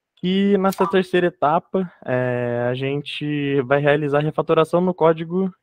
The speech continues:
e que acaba melhorando a qualidade e a estrutura dele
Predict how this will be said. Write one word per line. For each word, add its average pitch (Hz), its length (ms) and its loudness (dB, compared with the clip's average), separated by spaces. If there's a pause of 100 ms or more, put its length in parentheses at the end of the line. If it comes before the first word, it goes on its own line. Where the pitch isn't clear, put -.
e 165 540 -4
que - 80 0
acaba 165 260 2
melhorando 165 400 2
a - 20 -4
qualidade 156 380 2
e 165 40 -2
a - 20 -2
estrutura 175 440 -2
dele 160 440 -2